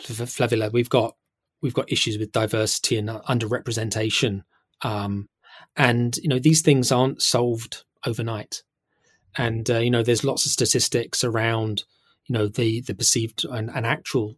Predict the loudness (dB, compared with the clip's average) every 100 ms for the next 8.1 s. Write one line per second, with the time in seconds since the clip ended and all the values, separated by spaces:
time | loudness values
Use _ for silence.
0 | -18 -6 -4 -2 -4 -2 -2 -2 -2 -6
1 | -6 -4 -2 -2 -4 -6 _ _ _ _
2 | -6 -4 -2 -4 -6 -4 -2 0 0 -2
3 | -2 -2 -2 -2 -2 -2 -2 -2 -4 -4
4 | -4 -4 -2 -4 -2 -4 -4 -4 -4 -2
5 | -4 -4 -4 -6 _ _ _ -20 _ -6
6 | -4 -4 -2 6 6 8 6 6 4 4
7 | 2 -2 -2 -6 -6 -6 -6 -2 2 4
8 | 4